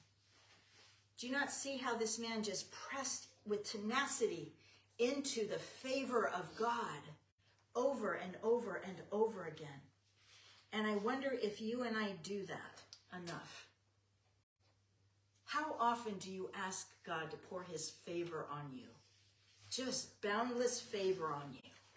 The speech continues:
so that you can be blessed to be a blessing. And that's what I see in the life of, of Jacob. But when he leaned on his staff, it was a reminder that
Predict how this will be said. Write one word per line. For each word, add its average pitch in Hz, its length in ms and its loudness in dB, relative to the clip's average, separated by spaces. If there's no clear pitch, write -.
so - 180 4
that 190 260 0
you 240 140 0
can 269 220 -2
be 277 100 0
blessed 175 640 0
to 196 80 -8
be 175 160 -2
a - 40 0
blessing. 151 500 -8
And 180 140 -6
that's 214 300 4
what 214 100 4
I 196 80 2
see 196 220 -2
in 185 60 -4
the 170 80 -6
life 170 280 -4
of, - 440 -12
of 156 140 -8
Jacob. 202 380 -2
But - 140 -4
when 190 100 0
he 180 160 -4
leaned 254 380 0
on 262 100 0
his 254 180 2
staff, 180 320 -2
it - 80 -6
was 175 160 -6
a 180 40 -8
reminder 180 720 -4
that 151 260 -4